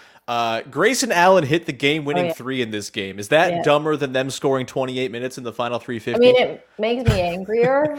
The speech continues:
Speaker 1: <laughs> Yeah.
Speaker 2: It's like, it's, like, par for the course of this game because
Speaker 1: Mm-hmm.
Speaker 2: he, he hit that shot, and I think he also hit the shot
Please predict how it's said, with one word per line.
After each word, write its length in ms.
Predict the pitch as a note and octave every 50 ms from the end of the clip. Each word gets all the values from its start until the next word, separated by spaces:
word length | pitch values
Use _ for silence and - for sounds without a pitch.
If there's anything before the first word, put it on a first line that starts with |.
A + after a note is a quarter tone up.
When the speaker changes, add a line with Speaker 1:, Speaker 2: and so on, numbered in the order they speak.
| C4+ B3 -
Speaker 1:
<laughs> 140 | - -
Yeah. 240 | - C#3+ B3+ A#3+ A3+ A3
Speaker 2:
It's 20 | G#3+
like, 180 | G3 F3+ F3+ E3+
it's, 380 | F3 - - E3 G#3+ G#3 - -
like, 260 | G3 F#3 F3+ F3+ -
par 260 | - G#3 G3+ G3 G3+ G3+
for 100 | - G3
the 100 | F3+ F#3
course 280 | F3+ - F3+ E3 E3 -
of 100 | D#3 -
this 160 | D3 D3 -
game 600 | _ - D#3 C#3+ D3 F3 G#3 A#3 B3 C#4+ D#4 D4+ _ _ _ _ _ _ _ -
because 240 | D3+ C#3 A3 G#3 A#3
Speaker 1:
Mm-hmm. 100 | G3+ F#3+
Speaker 2:
he, 120 | G2 F3 - -
he 200 | - A3 A3 A3
hit 180 | A#3+ C4 C4 -
that 220 | G3 G3 G#3+ A3+
shot, 260 | - - A#3+ A#3 F3 F3+
and 140 | F3+ F#3
I 60 | F3+ F3+
think 180 | F3+ G#3 G#3 G3+
he 160 | - F#3+ F3
also 240 | E3 F3 - F#3+ F3
hit 140 | F3+ F3+
the 60 | E3+ E3
shot 340 | - - C#3 C3 - -